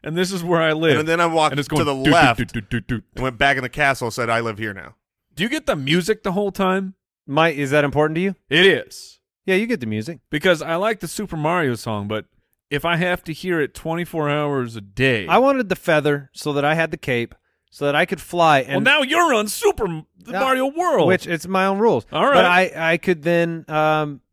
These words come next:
Speaker 3: do what I do in that game half the time, which is fly,
Speaker 1: Right.
Speaker 3: and then go flying as high as I can until I cross the finish line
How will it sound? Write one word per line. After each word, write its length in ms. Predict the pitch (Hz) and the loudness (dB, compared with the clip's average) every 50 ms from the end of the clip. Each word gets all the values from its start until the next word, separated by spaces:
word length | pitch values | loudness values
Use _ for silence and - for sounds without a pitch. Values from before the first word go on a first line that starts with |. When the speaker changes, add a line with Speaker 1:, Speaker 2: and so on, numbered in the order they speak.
| _ _ _ - | _ _ _ -8
Speaker 3:
do 160 | 117 147 160 165 | -2 0 2 2
what 120 | 160 160 | 4 4
I 140 | 156 151 151 | 4 2 2
do 400 | 135 143 160 156 143 127 127 135 | 2 0 2 2 4 2 2 0
in 100 | 135 131 | -2 -2
that 160 | 127 127 131 123 | -4 -4 -4 -4
game 200 | 127 127 127 120 | -4 -4 -4 -2
half 240 | 131 131 131 131 - | -2 -4 -4 -4 -8
the 80 | 123 | -8
time, 280 | - 120 110 107 110 117 | -6 -4 -4 -4 -4 -6
which 180 | 120 120 - - | -8 -10 -12 -14
is 100 | 101 - | -18 -16
fly, 500 | - - 135 127 123 131 139 156 185 180 _ _ _ - | -10 -4 0 2 2 4 4 2 0 -2 _ _ _ -4
Speaker 1:
Right. 160 | 131 135 131 | 0 2 2
Speaker 3:
and 100 | 123 - | 2 2
then 100 | 170 165 | 0 0
go 220 | 147 160 151 147 139 | 2 2 2 2 0
flying 460 | - - - 156 147 147 147 147 139 | -2 -4 -2 0 2 2 2 0 -2
as 120 | 131 123 - | -6 -8 -6
high 220 | - 139 139 156 | -4 -2 0 0
as 100 | 165 156 | 0 0
I 60 | 175 165 | -2 -4
can 280 | - - 156 156 151 147 | -2 -2 -2 -2 -2 -4
until 380 | 139 131 - - 139 131 135 | -6 -6 -2 0 0 0 0
I 140 | 123 123 123 | 0 -4 -6
cross 560 | - - - 127 117 117 110 - - - - _ _ _ _ | -6 -4 -2 -2 0 -2 -2 -6 -10 -20 -20 _ _ _ _
the 80 | - 117 | -10 -4
finish 300 | 123 131 127 117 - - | -2 -2 -2 -2 -6 -8
line 220 | 104 92 85 - | -12 -14 -14 -18